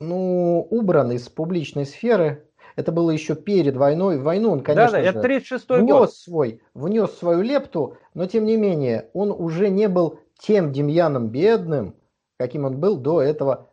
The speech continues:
Speaker 1: постановления. Ответ принимается. Игорь Сергеевич, вопрос <laughs> вытекает прямо из того ответа, который вы сейчас дали. Кто, с вашей точки зрения, главный антисоветчик в истории, а кто главный русофоб?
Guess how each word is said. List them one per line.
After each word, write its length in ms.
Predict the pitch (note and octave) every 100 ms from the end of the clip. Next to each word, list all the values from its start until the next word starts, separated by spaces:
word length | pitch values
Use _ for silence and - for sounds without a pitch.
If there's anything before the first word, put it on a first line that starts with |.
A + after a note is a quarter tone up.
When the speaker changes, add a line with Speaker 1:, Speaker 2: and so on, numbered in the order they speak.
| _
Speaker 1:
постановления. 720 | C3 - D3 C#3+ A#2+ F2+ D#2+ - _ _ _
Ответ 500 | C3+ C#3 A#3 A#3+ - - -
принимается. 640 | F3+ G3 D3+ G2+ - F#2+
Игорь 220 | C#3+ F#3+ C#3+
Сергеевич, 480 | C3+ A#2+ D#2+ - _ _ _
вопрос 640 | A#2 D#3 A#3+ C4 B3+ - _ -
<laughs> 160 | D#3+
вытекает 640 | D3 D3 F#3 E3 A3 F#3 -
прямо 240 | G3 F3+
из 80 | E3+
того 240 | F#3+ F3+
ответа, 560 | F#3 A3+ B3+ C#3+ G2 - _ _ _ -
который 300 | C#3 G3+ F3
вы 80 | E3
сейчас 340 | E3 F3+ E3
дали. 320 | D3 F#2+ D#2+ - _ -
Кто, 280 | - B3+
с 120 | G#3 -
вашей 400 | A3+ G#3+ - C#3+
точки 300 | F3 - F3+
зрения, 440 | F3+ C4+ A3 C#3
главный 600 | A#2 D#3 A3 F#3 E3+ D#3+
антисоветчик 920 | - F#3 F#3 F#3+ G#3 G#3+ C#4 C#4+ - -
в 80 | C3
истории, 500 | - A2+ F#2+ F#2 - -
а 120 | F3+
кто 240 | F3 C#4 A#3
главный 360 | E3 G#3 F3
русофоб? 500 | D3+ C#3 B2 - -